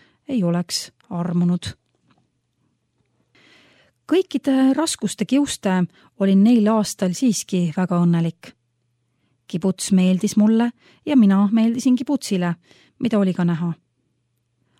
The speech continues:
Alguses valiti mind asunduse juhtkomiteesse, mis määras kibutsi elu üldsuunad. Ja see oli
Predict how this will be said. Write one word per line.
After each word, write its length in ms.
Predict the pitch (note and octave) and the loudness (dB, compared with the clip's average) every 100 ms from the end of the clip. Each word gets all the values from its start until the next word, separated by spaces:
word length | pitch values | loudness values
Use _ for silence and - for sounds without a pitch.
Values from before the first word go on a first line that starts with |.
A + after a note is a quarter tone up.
| _ _ | _ _
Alguses 600 | G3 F4 C4+ F#3 F#3 E3+ F#3 | 0 0 0 -2 -2 -2 -2
valiti 360 | G3 F#3 - | 0 0 0
mind 200 | F3 F3 E3+ | 0 0 -2
asunduse 680 | A3+ C4+ A#3+ A3+ - A#3 A3+ _ | 0 2 2 2 0 -2 -2 _
juhtkomiteesse, 1200 | G3 F3+ - - F#3+ F3+ F3 - F3+ E3+ - F#3 D#3+ _ _ _ _ - | -4 -4 -6 -6 -2 0 -2 -4 -4 -4 -4 -6 -8 _ _ _ _ -8
mis 160 | B3 | 0
määras 340 | D#4 C4+ G#3+ - | 2 2 0 -2
kibutsi 500 | F#3+ A3+ - - G3+ | -2 -2 -2 -2 0
elu 360 | G#3 F#3 F3+ G4 | 2 0 0 0
üldsuunad. 720 | G#3 F3+ - F#3 F3+ E3+ E3+ - _ _ _ _ _ _ | 0 0 -4 -2 -2 -2 -6 -18 _ _ _ _ _ _
Ja 120 | - G3+ | -8 -4
see 200 | E4 D4+ | -2 0
oli 400 | G#3+ G3+ G3 | 2 2 0